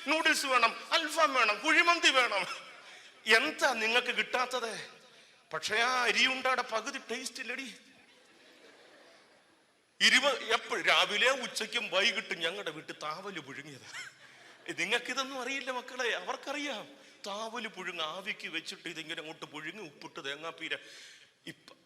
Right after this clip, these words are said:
നിങ്ങളുടെ എങ്ങാനും വീടുകളിൽ അങ്ങനെ വല്ലതും ഉണ്ടെങ്കിൽ എന്നെ ഒന്ന് വിളിക്കണം. ഞാൻ സത്യം പറഞ്ഞ അത്രയ്ക്കും കൊതിയ, ഒരു ഡെലിക്കസി എനിക്ക്. എന്നാ പ്രസംഗം ഉണ്ടെങ്കിലും ഞാൻ നിങ്ങളെ വിളിച്ചാ ഞാൻ വന്ന ആ താവല് പുഴുങ്ങിയത് കഴിക്കും. അതുപോലെ ഞങ്ങളെ വളർത്തിയ മാതാപിതാക്കന്മാരാണ് ഈ ഇരിക്കുന്നത്.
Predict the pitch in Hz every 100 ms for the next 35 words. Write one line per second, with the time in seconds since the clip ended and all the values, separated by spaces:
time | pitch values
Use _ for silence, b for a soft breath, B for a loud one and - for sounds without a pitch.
0 | 151 147 151 185 170 185 190 196 170 185
1 | 190 196 190 156 185 185 185 190 165 170
2 | 175 175 165 185 185 190 156 170 180 151
3 | 156 156 - B - 165 - 240 208 208
4 | 214 180 - - 240 - 202 180 - 185
5 | 190 277 208 185 247 208 262 285 349 -
6 | 240 180 160 135 B B B 175 190 220
7 | 247 294 277 - 262 233 226 226 208 214
8 | 202 202 190 185 180 180 - 165 156 151
9 | 147 147 147 143 - 139 156 151 135 131
10 | 131 135 131 135 - 160 _ B B B
11 | B B 165 185 247 254 269 269 269 226
12 | 190 233 254 247 208 196 226 - 247 233
13 | 208 208 226 233 240 233 233 247 240 233
14 | 226 233 233 233 226 214 202 175